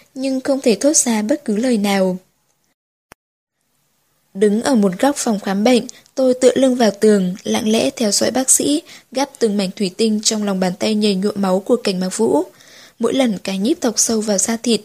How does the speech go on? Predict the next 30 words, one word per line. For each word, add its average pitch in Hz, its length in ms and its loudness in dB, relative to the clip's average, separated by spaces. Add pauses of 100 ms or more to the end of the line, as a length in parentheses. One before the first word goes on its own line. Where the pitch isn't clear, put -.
(340)
lại 240 240 0
giống 220 260 0
như 262 140 0
đâm 247 280 0
vào 214 240 -2
trái 185 180 -2
tim 226 260 -4
tôi 226 180 2
vậy. 214 280 2 (1500)
Tôi 240 140 0
không 233 200 0
thể 214 180 4
nhìn 202 320 2
tiếp, 311 220 2 (280)
ôm 277 220 4
ngực 254 220 4
rời - 260 2
khỏi 202 200 -4
phòng 185 260 0
khám. 202 360 0 (480)
Chống 202 220 -4
tay 233 140 0
lên 220 200 0
tường, 208 360 2 (260)
tôi 269 120 2
hít 339 200 2
một 233 140 2
hơi 226 140 4
thật 226 180 -2
sâu, 254 420 6